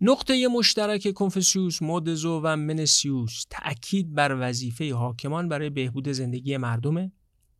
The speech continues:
و ضرورت تربیت اخلاقی انسان واقعی برای اینکه بتونه خودش رو فدای سعادت بشر بکنه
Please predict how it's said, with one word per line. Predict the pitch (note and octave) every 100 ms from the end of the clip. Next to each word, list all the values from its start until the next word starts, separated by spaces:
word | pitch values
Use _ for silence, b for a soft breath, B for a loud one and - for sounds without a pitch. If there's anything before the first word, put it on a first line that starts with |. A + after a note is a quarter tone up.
| _ b b b -
و | C#3+
ضرورت | D3 E3+ E3 E3 F#3+ C#3
تربیت | A#2 - C3 C3+ D#3 F3 C3+
اخلاقی | - A#2 - B2+ B2 C#3 -
انسان | - C#3 C3+ - D3+ E3 G#3+
واقعی | G3+ F#3+ F3+ E3+ E3+ E3 _ -
برای | C#3
اینکه | D3+ D3+
بتونه | D3 B2 C#3
خودش | C3 D#3+ D#3 D3
رو | - C#3
فدای | C3 B2 C3 C3+ C3+ C3+ b b b b b
سعادت | - C3+ A#2+ C3 A#2+
بشر | A#2+ A2+ - A#2 A#2
بکنه | - - -